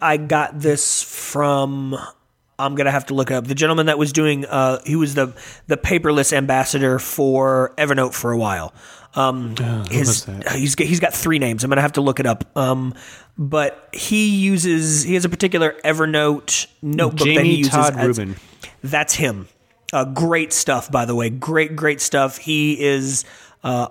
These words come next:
Speaker 1: a writer. He does, uh, obviously some good stuff for Evernote as well.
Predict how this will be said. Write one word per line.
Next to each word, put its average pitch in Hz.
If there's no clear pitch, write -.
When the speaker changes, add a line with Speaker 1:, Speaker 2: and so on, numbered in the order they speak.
Speaker 1:
a 143
writer. 156
He 139
does, 139
uh, -
obviously 139
some 143
good 143
stuff 135
for 135
Evernote 147
as 131
well. 143